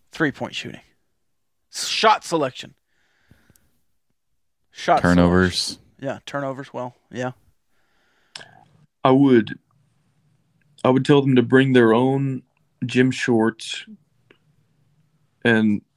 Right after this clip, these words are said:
Speaker 3: run 'em for two hours and say, "We need to work on our conditioning." And you don't even get the team-issued gear 'cause you've earned absolutely nothing this season.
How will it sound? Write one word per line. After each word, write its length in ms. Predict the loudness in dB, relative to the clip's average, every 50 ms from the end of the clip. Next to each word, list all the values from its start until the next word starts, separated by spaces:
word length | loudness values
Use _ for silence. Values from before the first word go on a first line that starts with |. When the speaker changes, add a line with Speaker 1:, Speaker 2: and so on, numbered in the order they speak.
| _ _ -4
Speaker 3:
run 240 | 0 2 2 2
'em 120 | 2 0 -2
for 180 | -2 -4 -6
two 280 | -4 0 2 4 4 4
hours 460 | 4 4 2 0 0 -2 -6 -8 -8
and 120 | -10 -8 -2
say, 200 | 2 2 2 2
"We 120 | 2 0
need 80 | -2 0
to 60 | 0
work 200 | 0 -2 0 -2
on 100 | -2 -2
our 100 | -2 -4
conditioning." 680 | -4 -4 -4 -4 -4 -4 -6 -10 -12 -12 -12 -16 -20 _ _ _ _ _ _ _ _ _ _ _ _ -4
And 160 | 0 2 4
you 60 | 4 4
don't 140 | 4 4
even 200 | 4 2 2 2
get 180 | 2 2 0 -2
the 60 | -4
team-issued 600 | -6 0 0 2 4 2 2 0 -2 -6 -6 -6 -4
gear 260 | -2 0 0 0 -2
'cause 180 | -2 -6 -4
you've 160 | -4 -4 -2 -2
earned 240 | -4 -2 0 0
absolutely 420 | 0 0 -2 -4 -8 -8 -6 -6 -6
nothing 340 | -6 -8 -8 -8 -8 -4 -4
this 140 | -4 -4
season. 380 | -4 -6 -6 -6 -6 -8 -16